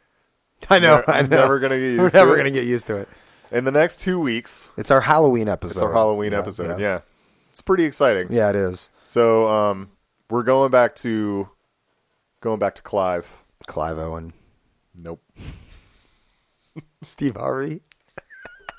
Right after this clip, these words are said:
Speaker 1: <laughs>
Speaker 2: Clive Barker? <laughs> Now I'm second guessing myself. That's his name,
Speaker 1: Yeah,
Speaker 2: right?
Speaker 1: I think so. I don't
Speaker 2: Clive
Speaker 1: know.
Speaker 2: Barker.
Speaker 1: Clive Barker, yes.
Speaker 2: Yeah.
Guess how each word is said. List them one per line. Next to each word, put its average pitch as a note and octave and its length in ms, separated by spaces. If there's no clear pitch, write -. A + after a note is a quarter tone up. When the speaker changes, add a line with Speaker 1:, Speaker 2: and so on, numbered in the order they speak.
Speaker 1:
<laughs> - 1000
Speaker 2:
Clive G3+ 340
Barker? C4 520
<laughs> D#4+ 340
Now F#3 280
I'm F#3 240
second D#3 380
guessing C3 260
myself. G#2 400
That's F3 180
his - 100
name, - 160
Speaker 1:
Yeah, F3 180
Speaker 2:
right? D#3 160
Speaker 1:
I D#3 40
think D3 220
so. B2 240
I C#3 160
don't B2 100
Speaker 2:
Clive D3 220
Speaker 1:
know. C3 60
Speaker 2:
Barker. B2 280
Speaker 1:
Clive E3 260
Barker, G#2+ 400
yes. F#2 300
Speaker 2:
Yeah. A#2 320